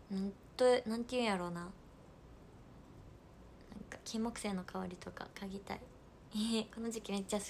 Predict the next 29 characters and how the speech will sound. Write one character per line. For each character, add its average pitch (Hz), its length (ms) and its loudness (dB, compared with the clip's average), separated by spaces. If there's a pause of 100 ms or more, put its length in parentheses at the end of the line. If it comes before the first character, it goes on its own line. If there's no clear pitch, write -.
(160)
き。 - 160 -4 (600)
で 247 60 4
も 247 100 8
急 349 180 8
に 370 140 10
め 247 100 10
っ 226 60 6
ち 240 80 4
ゃ - 20 4
寒 262 260 6
く 254 120 6
な 247 100 10
っ 247 80 4
て、 196 720 6
本 262 180 2
当 262 120 6
に 240 120 8
び 196 120 4
っ - 40 2
く 208 140 2
り 196 100 6
し - 80 -2
て、 180 160 0
東 320 220 2
京 320 100 4
行 294 100 4
く - 120 -12
時 277 260 2
に、 190 320 4